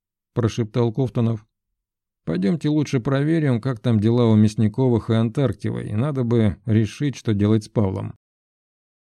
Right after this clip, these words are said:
По пути в главный зал я осушил склянку с исцелительным отваром и уже через пару минут начал ощущать эффект. И эффект был крайне неприятным. Всё тело зудело и жгло, будто я голышом в крапиве покатался.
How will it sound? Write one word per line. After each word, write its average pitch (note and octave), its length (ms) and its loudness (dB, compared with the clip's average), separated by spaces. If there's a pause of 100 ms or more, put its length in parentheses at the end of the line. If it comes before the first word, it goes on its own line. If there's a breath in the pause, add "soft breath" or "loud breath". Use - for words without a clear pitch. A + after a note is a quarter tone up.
(140)
По A#2+ 100 -2
пути F#3+ 280 -4
в C#3+ 60 -4
главный A2 380 4
зал C3+ 380 -2
я A#2+ 340 2
осушил G#2 400 -2
склянку A#2+ 720 -2 (200)
с - 200 -4
исцелительным A2 720 2
отваром D3 480 -2
и A#2+ 60 0
уже A2+ 220 2
через G#2+ 260 -4
пару A2+ 260 2
минут B2+ 480 2
начал A2 540 0
ощущать A2 640 -4
эффект. - 380 -6 (1080)
И D#3 180 0
эффект F#3+ 260 -4
был C#3+ 220 -2
крайне G#2 400 4
неприятным. G2 840 -2
Всё C#3 200 -8
тело B2 280 0
зудело A2+ 520 0
и B2 100 4
жгло, B2 420 0
будто B2+ 400 -2
я G#2+ 160 4
голышом A2 580 0
в - 60 -18
крапиве G#2 560 2
покатался. - 680 -10